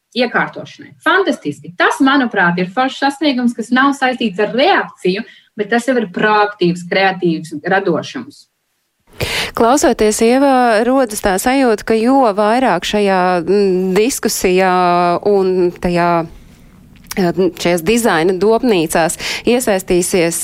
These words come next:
Speaker 2: ā, diasporas cilvēku, jo pirmkārt tas kļūst sarežģītāk, <laughs> jo tāpēc, ka tas rada ar vien jaunas idejas, bet, bet, ā, aģentūra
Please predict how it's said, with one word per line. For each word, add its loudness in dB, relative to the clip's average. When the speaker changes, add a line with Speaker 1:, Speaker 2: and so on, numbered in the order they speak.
Speaker 2:
ā, 2
diasporas -2
cilvēku, 0
jo 2
pirmkārt 0
tas -4
kļūst 0
sarežģītāk, 0
<laughs> 0
jo 2
tāpēc, 0
ka -4
tas 0
rada 2
ar 0
vien 2
jaunas 2
idejas, 2
bet, -2
bet, -2
ā, 2
aģentūra 0